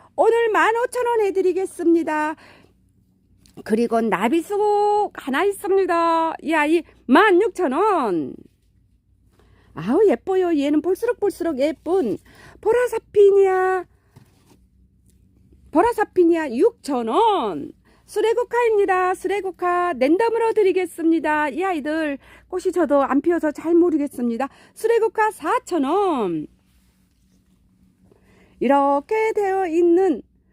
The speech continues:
불펜 자스민. 아우 꽃은 얘들은 피고 지고 피고 지고 하지요. 제일 천원 향기 최강.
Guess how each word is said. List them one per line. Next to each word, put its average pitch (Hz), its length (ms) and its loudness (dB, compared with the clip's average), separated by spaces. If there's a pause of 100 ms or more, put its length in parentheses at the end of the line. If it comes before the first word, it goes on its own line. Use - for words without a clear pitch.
(440)
불펜 494 380 2
자스민. 415 840 2 (1400)
아우 262 280 0
꽃은 427 380 0
얘들은 320 300 2
피고 427 280 0
지고 349 400 -2
피고 415 300 -4
지고 339 300 -4
하지요. 359 640 -2 (320)
제일 453 320 2
천원 311 400 -2
향기 403 300 -2
최강. 302 720 -6